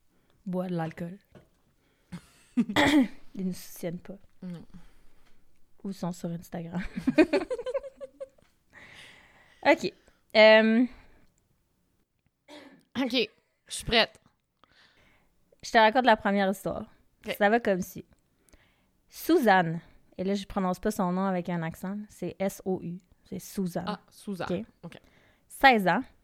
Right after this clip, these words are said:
Speaker 1: elle tombe en amour, euh, avec un homme de cinq ans plus vieux qu'elle. Et,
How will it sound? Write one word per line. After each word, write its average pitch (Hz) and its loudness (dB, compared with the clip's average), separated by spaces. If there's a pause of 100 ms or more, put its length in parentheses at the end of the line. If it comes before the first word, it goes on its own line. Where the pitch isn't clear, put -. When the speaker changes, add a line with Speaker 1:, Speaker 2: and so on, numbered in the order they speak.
(560)
Speaker 1:
elle 185 2
tombe 269 4
en 196 4
amour, 196 2 (320)
euh, 165 0
avec 170 -2
un 175 2
homme 190 2
de 170 -2
cinq 160 -8
ans 190 -4
plus 180 -10
vieux 160 -6
qu'elle. 160 -10 (1600)
Et, 190 6